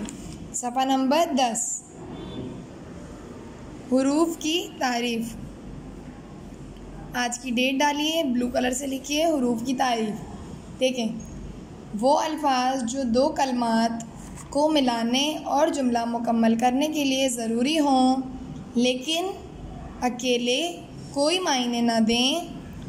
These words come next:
हरूफ कहलाते हैं। जैसे सुबह से शाम तक, ये पूरा एक जुमला बन गया।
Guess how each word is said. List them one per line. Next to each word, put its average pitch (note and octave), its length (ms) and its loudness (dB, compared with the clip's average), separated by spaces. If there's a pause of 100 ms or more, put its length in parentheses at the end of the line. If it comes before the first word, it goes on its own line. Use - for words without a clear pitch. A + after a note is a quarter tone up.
(200)
हरूफ D4+ 340 4
कहलाते A#3+ 520 -2
हैं। - 1300 -2
जैसे C#4 400 2 (260)
सुबह C4+ 420 2
से D#4+ 240 -2 (200)
शाम A#3+ 400 -2
तक, A3 240 2 (360)
ये C4+ 100 2
पूरा D4 340 2
एक D#4 240 2
जुमला B3+ 340 0
बन A#3+ 240 0
गया। A3 200 4